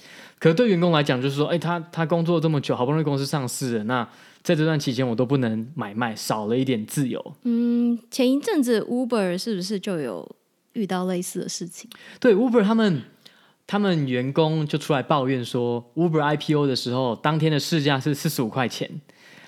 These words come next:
Speaker 1: 然后可是呢，在六个月以后，也就是他们可以卖出的时候，只掉到二十七块钱。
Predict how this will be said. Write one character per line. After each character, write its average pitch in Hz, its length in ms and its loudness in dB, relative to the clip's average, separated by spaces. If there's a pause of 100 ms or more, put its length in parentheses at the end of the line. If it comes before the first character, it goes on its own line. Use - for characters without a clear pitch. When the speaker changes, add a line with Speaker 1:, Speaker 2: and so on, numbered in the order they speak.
(260)
Speaker 1:
然 123 100 2
后 160 140 4
可 123 280 0
是 196 260 0
呢， 135 380 2 (500)
在 151 260 2
六 180 180 6
个 139 100 0
月 139 200 4
以 110 100 -2
后， 110 340 0
也 139 140 0
就 151 80 0
是 170 80 4
他 165 140 2
们 143 120 2
可 143 140 0
以 123 60 2
卖 156 240 2
出 135 180 -2
的 120 80 2
时 120 60 -2
候， 120 80 2
只 113 140 -8
掉 143 200 0
到 135 160 -2
二 139 80 0
十 107 80 -6
七 - 240 -4
块 120 180 -4
钱。 - 200 -10